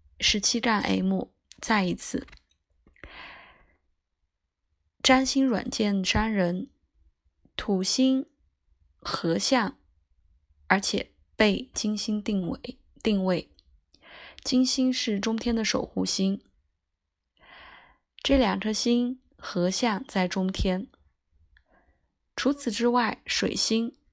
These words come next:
二宫的守护星也合相在中天，被金星定位。法官伦奎斯特案例二十四章 M，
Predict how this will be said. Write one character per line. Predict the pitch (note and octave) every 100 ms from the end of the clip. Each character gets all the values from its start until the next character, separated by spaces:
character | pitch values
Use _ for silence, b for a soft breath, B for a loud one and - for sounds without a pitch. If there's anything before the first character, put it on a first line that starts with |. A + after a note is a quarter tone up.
| _ _
二 | C4 A#3
宫 | G#3+ A3
的 | A3+
守 | G#3 -
护 | G3 G3+
星 | G3 - G#3+ A3+ B B B B B B
也 | - F#3+ -
合 | - - F3+
相 | G3 A#3 G3+
在 | G3 F#3+ F3 -
中 | - F#3
天， | F#3+ G3 F#3 - _ _
被 | - F#3 F3+
金 | - G3
星 | G3 G3 G3
定 | G3+ F#3
位。 | F3 - _ _ _ _ _ _ _ _ _ _ _ _ _ _ _ _ _ B B B B B B
法 | - G#3
官 | G#3 B3+ B3+ C4+ C#4+ _ _ -
伦 | G#3 A3
奎 | - A3+
斯 | - B3
特 | - A3+ - _ _ _ -
案 | A3 G#3 G3+
例 | G3 -
二 | - G3+
十 | -
四 | - A3
章 | G3 F#3
M， | - G3 F#3+ F#3